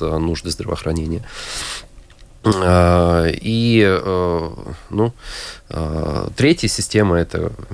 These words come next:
персонального здравоохранения, ну, когда работодатель платит, э, за вас, это как американская система,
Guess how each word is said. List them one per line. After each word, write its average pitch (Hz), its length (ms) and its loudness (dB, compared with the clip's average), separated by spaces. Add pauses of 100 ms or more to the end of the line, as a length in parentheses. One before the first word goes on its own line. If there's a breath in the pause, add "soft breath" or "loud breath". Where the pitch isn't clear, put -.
персонального 95 920 2
здравоохранения, 90 720 0
ну, 85 100 0
когда 82 500 2
работодатель 85 840 0
платит, - 640 -4
э, - 300 -6
за 90 200 0
вас, 98 340 2
это - 140 -10
как - 380 -10
американская 82 600 0
система, 87 520 0